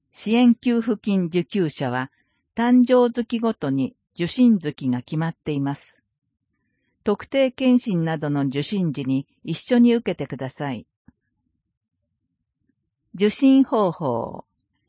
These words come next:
実施医療機関で直接受診してください。市ホームページで確認できます。内容。便潜血検査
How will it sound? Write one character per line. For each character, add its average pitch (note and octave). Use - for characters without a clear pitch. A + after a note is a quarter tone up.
実 G3+
施 C#4
医 -
療 C4
機 -
関 F3+
で C3+
直 E3
接 A#3+
受 G#3+
診 G#3
し -
て F#3+
く F3+
だ E3+
さ D3+
い。 A#2
市 C4
ホ A#3+
ー -
ム A#3+
ペ A3+
ー F#3+
ジ D#3
で C3+
確 D#3
認 F3
で D3+
き -
ま D3
す。 -
内 A#3
容。 F#3
便 B3
潜 A#3
血 -
検 G3+
査 -